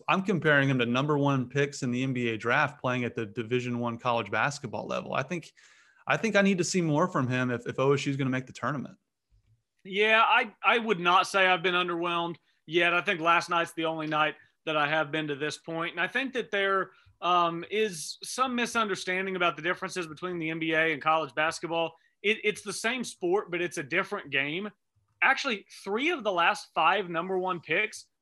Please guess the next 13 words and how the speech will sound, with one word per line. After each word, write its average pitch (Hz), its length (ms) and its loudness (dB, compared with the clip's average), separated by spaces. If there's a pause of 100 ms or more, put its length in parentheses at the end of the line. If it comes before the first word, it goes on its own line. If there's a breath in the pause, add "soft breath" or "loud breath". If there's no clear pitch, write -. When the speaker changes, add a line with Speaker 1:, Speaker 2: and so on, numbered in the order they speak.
Speaker 2:
played 190 240 0
at 226 120 -4
the 185 80 -8
Power 180 300 0
Five 180 260 0
level 165 440 -2 (160)
and 160 220 -8
did 196 240 0
not 214 240 2
make 180 300 -2 (340)
the, 180 180 2 (100)
the, 175 140 -2 (120)
the, 151 200 -8